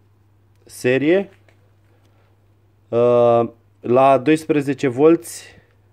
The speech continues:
în circuitul serie, că e doisprezece, douăzeci și patru, nu contează câți volți aveți acolo, uh, curentul să fie D C, ok? Dacă nu, o să trebuiască pusă o diodă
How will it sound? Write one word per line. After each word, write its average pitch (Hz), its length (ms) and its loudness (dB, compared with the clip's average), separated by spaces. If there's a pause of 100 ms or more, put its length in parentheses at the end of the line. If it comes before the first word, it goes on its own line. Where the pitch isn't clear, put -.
în 120 160 -4
circuitul 143 500 -4
serie, 135 720 0 (640)
că 131 100 -4
e 127 200 0
doisprezece, 135 420 -4
douăzeci 127 220 -2
și - 60 -16
patru, 127 280 -2
nu 123 100 -4
contează 104 600 -4 (340)
câți 110 180 -6
volți 110 300 -4
aveți 104 300 -6
acolo, 113 580 -2 (540)
uh, 113 460 -4
curentul 120 400 -4
să 127 160 -6
fie 120 300 -2
D 107 100 -10
C, 113 540 -2 (300)
ok? 95 240 -12
Dacă 117 520 -2
nu, 113 180 -2
o 107 40 -4
să 104 200 -12 (320)
trebuiască 110 380 -4
pusă - 220 -12
o 101 240 -6
diodă 92 580 -6